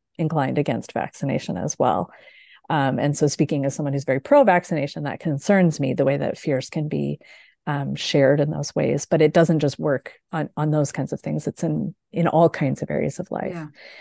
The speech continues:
Speaker 1: So the point is really that, um, we can't, we can't, though philosophers may be inclined to do that, see our fears as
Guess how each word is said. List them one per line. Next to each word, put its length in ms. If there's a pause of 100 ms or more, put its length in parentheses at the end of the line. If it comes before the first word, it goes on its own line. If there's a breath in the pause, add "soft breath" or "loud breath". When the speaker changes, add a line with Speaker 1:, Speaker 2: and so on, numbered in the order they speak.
(380 loud breath)
Speaker 1:
So 200
the 100
point 360
is 200
really 240
that, 400 (180)
um, 460 (400 soft breath)
we 100
can't, 520 (240)
we 200
can't, 600
though 140
philosophers 580
may 120
be 80
inclined 340
to 80
do 160
that, 360 (100)
see 260
our 100
fears 440
as 360